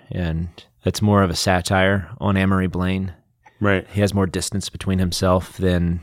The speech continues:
Speaker 1: Nick has with Gatsby. So there is a cloudiness, a murkiness to the style in Gatsby that's not in,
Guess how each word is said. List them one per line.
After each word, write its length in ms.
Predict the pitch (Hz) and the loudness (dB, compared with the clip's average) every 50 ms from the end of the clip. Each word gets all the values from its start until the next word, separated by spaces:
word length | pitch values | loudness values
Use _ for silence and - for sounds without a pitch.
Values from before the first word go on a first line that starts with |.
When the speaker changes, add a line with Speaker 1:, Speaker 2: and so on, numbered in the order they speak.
| - | -4
Speaker 1:
Nick 240 | - 98 101 92 - | -2 0 0 0 0
has 300 | - 95 82 85 82 82 - _ _ _ - 95 - - | 0 0 0 0 0 -4 -8 _ _ _ -12 -12 -6 -4
with 180 | 90 87 - | -4 -4 0
Gatsby. 500 | - 87 80 80 - - - - 76 - - _ _ _ | 0 0 0 0 -2 -4 -4 -4 -6 -6 -8 _ _ _
So 220 | - - - 117 104 | -14 -4 -2 0 2
there 140 | 101 107 113 | 2 2 2
is 100 | 101 95 | 2 0
a 40 | |
cloudiness, 680 | - - - 98 95 98 101 101 98 101 98 92 - - | -2 -2 0 2 2 2 2 0 0 -2 -2 -2 -4 -4
a 40 | 95 | -2
murkiness 680 | 92 92 95 - - 98 98 95 92 - - - - - _ _ _ - | -2 -2 -2 -2 -4 -6 -4 -6 -6 -8 -12 -14 -18 -20 _ _ _ -6
to 80 | - | -6
the 80 | 90 92 | -4 -4
style 380 | - - 92 90 87 87 90 92 | -4 -2 0 2 2 2 2 2
in 100 | 90 85 | 0 2
Gatsby 440 | 92 92 92 90 - - - 98 82 | 2 0 0 0 -2 -2 0 0 0
that's 200 | 82 - - - | 0 -2 -2 0
not 260 | 90 85 85 85 - - - - | 2 2 2 0 -2 -4 -6 -2
in, 420 | - 73 82 80 80 80 80 80 | 0 2 2 2 2 2 0 -2